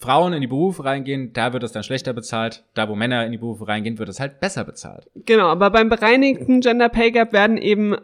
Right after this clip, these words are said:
Speaker 2: Frauen und Männer verglichen in vergleichbaren Positionen. Das kann man doch so sagen, oder?
Speaker 1: Gen-,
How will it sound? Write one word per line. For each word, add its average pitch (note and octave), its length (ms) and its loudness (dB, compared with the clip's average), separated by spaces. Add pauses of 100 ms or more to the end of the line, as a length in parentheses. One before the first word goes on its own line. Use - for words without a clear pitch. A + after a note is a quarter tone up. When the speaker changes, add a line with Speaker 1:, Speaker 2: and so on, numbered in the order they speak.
Speaker 2:
Frauen A3 320 4
und G3+ 80 4
Männer G#3 240 2
verglichen G3+ 400 -2
in D#3+ 100 -2
vergleichbaren E3+ 600 0
Positionen. D3+ 640 -4 (640)
Das F3+ 180 0
kann F#3 100 0
man E3+ 120 2
doch D#3 80 -2
so E3 120 -4
sagen, C#3+ 300 -4
oder? D4 320 2 (840)
Speaker 1:
Gen-, A3 200 0